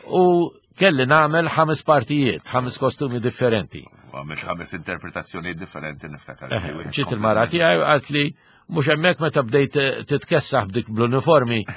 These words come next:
Speaker 1: eh, fija ma ratomx l-erba' l-oħra." <laughs>
Speaker 2: Li kellek ix-xena fiha dik meta tibda tagħti bil-xabla ve-, ta' veru tiegħek,
Speaker 1: Ejju, ejju.
Speaker 2: li kienet għada xarb ħafna u, u aħna kulħadd iwerwer ma tmurux, eh, b'xi mod jew ieħor tolqot il-, il-xi ħadd.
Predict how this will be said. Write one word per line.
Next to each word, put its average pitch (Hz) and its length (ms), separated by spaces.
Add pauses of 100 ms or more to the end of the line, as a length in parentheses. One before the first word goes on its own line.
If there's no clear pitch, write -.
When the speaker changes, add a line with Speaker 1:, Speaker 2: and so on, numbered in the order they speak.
(160)
Speaker 1:
eh, 131 220
fija 151 260
ma 139 120
ratomx 139 440
l-erba' 107 320
l-oħra." 101 400
<laughs> - 1200
Speaker 2:
Li 80 80
kellek 101 300
ix-xena 131 520
fiha 156 300
dik 170 320
meta 113 200
tibda 107 260
tagħti 95 340
bil-xabla 80 1300 (340)
ve-, 98 420
ta' 104 160
veru 90 480
tiegħek, 98 380
Speaker 1:
Ejju, - 100
ejju. - 280
Speaker 2:
li 95 100
kienet 98 300
għada 95 280
xarb 98 280
ħafna 107 420
u, 98 180 (200)
u 90 80
aħna 92 200
kulħadd 98 380
iwerwer 87 380
ma 98 120
tmurux, 85 320 (580)
eh, 82 100
b'xi - 180
mod 107 160
jew 78 140
ieħor 80 160
tolqot - 260
il-, 87 120 (120)
il-xi 92 200
ħadd. 76 280